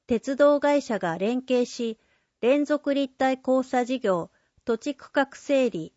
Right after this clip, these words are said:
商業集積、交流拠点整備を一体的に進める取り組み。総事業費は約三百億円で、駅周辺の機能強化とにぎわい創出を目的とする。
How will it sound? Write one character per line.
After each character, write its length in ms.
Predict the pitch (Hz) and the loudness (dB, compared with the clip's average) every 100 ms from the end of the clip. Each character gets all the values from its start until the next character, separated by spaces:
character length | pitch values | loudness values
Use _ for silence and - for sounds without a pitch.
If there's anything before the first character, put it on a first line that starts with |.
| _ _ _ | _ _ _
商 280 | - 294 294 | -2 0 2
業 240 | 269 294 | 2 0
集 260 | 269 285 277 | 0 -2 -4
積、 460 | - 202 - 170 - _ _ _ - | -4 -8 -6 -10 -12 _ _ _ -2
交 220 | 285 294 | 2 2
流 220 | 277 285 | 2 0
拠 180 | 277 277 | 0 -2
点 280 | 262 277 269 | 0 0 0
整 260 | - 277 262 | 0 0 0
備 180 | 190 | -2
を 180 | 180 165 _ _ - | -2 -4 _ _ -6
一 120 | 202 | -6
体 300 | - 285 294 | -2 -2 0
的 260 | 285 285 | -4 -2
に 100 | 277 | -2
進 320 | 254 240 - 254 | -2 -6 -6 -4
め 140 | 247 | -2
る 120 | 240 | -2
取 240 | - 214 214 | -2 -4 -4
り 60 | |
組 160 | - 190 | -4 -4
み。 220 | 170 - _ _ _ _ _ _ _ _ | -4 -10 _ _ _ _ _ _ _ _
総 220 | - 302 | -2 -2
事 160 | 285 302 | -2 -2
業 200 | 302 302 | 0 0
費 200 | - 196 | 0 -2
は 220 | 180 - | -2 -4
約 260 | - 285 - | -6 -6 -8
三 320 | - 233 262 | -4 -2 0
百 240 | 269 277 277 | 0 0 -2
億 300 | 269 254 202 | -2 -2 -2
円 200 | 180 170 | -2 -4
で、 220 | 175 170 _ _ _ - | -8 -10 _ _ _ -6
駅 280 | 294 - 226 | -6 -4 -6
周 280 | - 254 | -2 0
辺 220 | 226 240 240 | 0 -2 -2
の 180 | 240 | -4
機 180 | 226 240 | -4 -4
能 240 | 240 262 262 | 0 0 -2
強 240 | 285 269 | 0 0
化 140 | 262 202 | 0 -4
と 280 | 190 175 | -2 -4
に 200 | 214 196 | -4 -6
ぎ 160 | 202 269 | -2 0
わ 140 | 277 | 2
い 80 | 277 | 0
創 240 | 269 254 247 | 0 -2 -2
出 320 | - - 240 | -6 -6 -2
を 160 | 233 | 0
目 260 | 214 208 - | 0 -4 -4
的 240 | - 208 - | -6 -6 -6
と 160 | 190 | -8
す 220 | 185 - | -8 -10
る。 220 | 175 165 | -10 -10